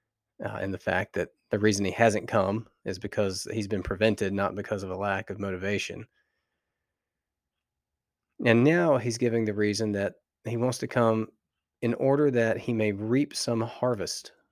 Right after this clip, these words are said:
among them, as well as among the rest of the Gentiles. Again, just like before, it's not immediately clear what he means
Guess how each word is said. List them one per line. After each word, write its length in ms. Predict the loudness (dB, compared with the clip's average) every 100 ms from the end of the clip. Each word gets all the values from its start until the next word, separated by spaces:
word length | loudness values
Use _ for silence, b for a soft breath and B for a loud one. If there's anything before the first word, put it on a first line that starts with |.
| -8
among 360 | -4 -4 -4 -6
them, 320 | -8 -8 -16 _ _ _ _ _ _ _ _ -6
as 160 | -4 0
well 340 | 2 4 4
as 120 | 0 -4
among 280 | -4 -6
the 80 | -6
rest 280 | -6 -6 -8
of 60 | -10
the 80 |
Gentiles. 680 | -8 -8 -8 -12 -14 -16 -20 _ _ _ _ _ _ _ _ _ _ -4
Again, 320 | 0 4 4
just 160 | 2 0
like 180 | -2
before, 380 | -2 -6 0 2
it's 120 | 2
not 120 | 0 0
immediately 440 | 2 0 0 -4
clear 280 | -2 0 0
what 100 | 0
he 80 | 0
means 600 | -2 -2 -4 -10 -16